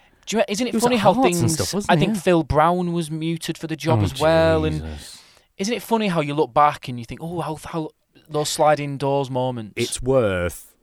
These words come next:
Speaker 2: whenever that happens, it's worth looking who these people's agents are all the time,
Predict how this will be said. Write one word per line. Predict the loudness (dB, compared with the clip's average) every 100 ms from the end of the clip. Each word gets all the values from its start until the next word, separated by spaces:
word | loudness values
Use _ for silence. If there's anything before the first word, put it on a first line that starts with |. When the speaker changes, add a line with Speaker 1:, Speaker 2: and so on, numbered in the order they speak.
| -6
Speaker 2:
whenever | 0 2 2 2
that | 0
happens, | 0 -4 -2 -2 -2 -6 -6 -6
it's | -6 0
worth | 2 2 0
looking | -2 -2
who | -2
these | -4 -6
people's | -8 -8 -8 -8
agents | -8 -8 -10 -10
are | -10 -12 _ _ _
all | -4 -4
the | -4
time, | -6 -6 -6 -8